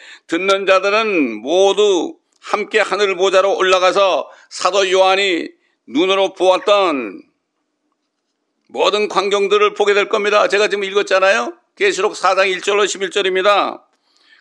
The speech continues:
"그토록 뵙기 원했던 하나님 아버지의 용모가 벽옥과 홍보석 같으며 그 보좌를 두른 에메랄드 같은 무지개를 볼 것입니다." 그 보좌를,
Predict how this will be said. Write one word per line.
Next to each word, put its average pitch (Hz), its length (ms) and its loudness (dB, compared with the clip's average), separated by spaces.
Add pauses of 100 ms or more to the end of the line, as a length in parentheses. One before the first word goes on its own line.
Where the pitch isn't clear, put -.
"그토록 202 640 -2
뵙기 202 280 -4
원했던 208 480 0 (100)
하나님 196 480 0
아버지의 196 760 0 (320)
용모가 196 640 0
벽옥과 202 640 0
홍보석 185 560 -2
같으며 185 800 0 (220)
그 202 260 0
보좌를 190 480 0
두른 190 260 -2 (100)
에메랄드 185 440 0
같은 185 520 -2 (220)
무지개를 185 560 0
볼 180 160 -4
것입니다." 175 720 -2 (1800)
그 185 220 -2
보좌를, 190 640 0